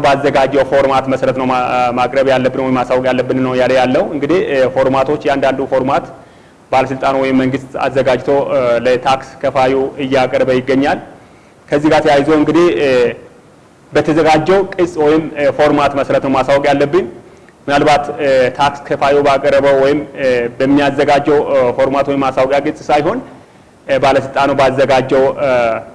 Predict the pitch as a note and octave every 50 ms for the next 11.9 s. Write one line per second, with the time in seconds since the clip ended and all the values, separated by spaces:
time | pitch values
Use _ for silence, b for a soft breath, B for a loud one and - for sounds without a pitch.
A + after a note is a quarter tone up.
0 | - - - - - _ _ _ - - E3+ D#3+ - E3+ D#3 C#3+ - C3+ C#3 C3+
1 | - C#3 C3 C3 B2+ - C3 C3 B2+ B2 A#2 A2+ A2+ A2+ A2+ - B2 B2+ C3 C3+
2 | D3 D3 C#3 C#3+ C3+ C3+ C3+ B2+ C3+ D3+ D3+ D3 C#3+ C3+ C3+ B2+ B2 C3 C3+ C3
3 | C3 C3+ C3+ B2+ C3 B2+ C3+ C3 C#3+ D3 D3 D3 C#3+ D3+ D3 C#3+ C#3+ D3 D#3 D3+
4 | C#3+ D#3 D3+ F3 G#3+ B3+ - B B B B B B B - D3+ D#3 F#3 F#3 F#3
5 | F3+ F3+ F3 E3 E3 D#3+ F3 F3 E3 D#3+ F3 F#3 G3 F#3 E3 D#3+ D3 C#3 C3 B2+
6 | B2 C3+ C#3 C#3 D3+ D3+ D#3 D3 F3 E3 E3 - - D3+ - D3 D3 C#3 C3+ C3+
7 | C3 C3 B2+ B2+ B2 A#2+ A#2+ B2 A#2 - - - - B2+ B2+ D#3 D#3 D#3 F3+ G3+
8 | A3 - - - C#3 C#3 C#3 - C#3+ - D3 C#3 C#3 C#3 C3+ C3+ C#3+ C#3 C#3 C3+
9 | C3 C#3 C3+ C3 C3 D3 D3 D3+ D3 C#3 C#3+ E3+ G#3 - - B B B B B
10 | B B B B - - C3+ C3 C3+ C3 B2+ C3 C#3+ C#3+ D3 C#3+ C#3+ D3+ D3+ D3
11 | C3+ C3 C3 B2+ - - C3+ C3+ C3+ C3 C3+ C3+ B2+ B2 B2 B2 B2+ B2+